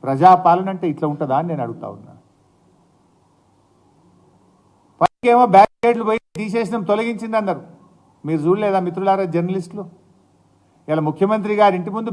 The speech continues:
బ్యారికేడ్లు పెరిగినాయి, అసెంబ్లీ చుట్టూ బ్యారికేడ్లు పెరిగినాయి, ముళ్ళ కంచెలు పెరిగినాయి, నిర్బంధాలు పెరిగినాయి, అరెస్టులు పెరిగినాయి. ఈరోజు సోషల్ మీడియాలో ప్రభుత్వాన్ని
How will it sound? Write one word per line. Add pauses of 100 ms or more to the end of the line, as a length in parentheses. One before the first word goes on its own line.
బ్యారికేడ్లు
పెరిగినాయి, (720)
అసెంబ్లీ (100)
చుట్టూ (100)
బ్యారికేడ్లు
పెరిగినాయి, (1000)
ముళ్ళ (140)
కంచెలు
పెరిగినాయి, (580)
నిర్బంధాలు
పెరిగినాయి, (560)
అరెస్టులు
పెరిగినాయి.
ఈరోజు (2000)
సోషల్
మీడియాలో (120)
ప్రభుత్వాన్ని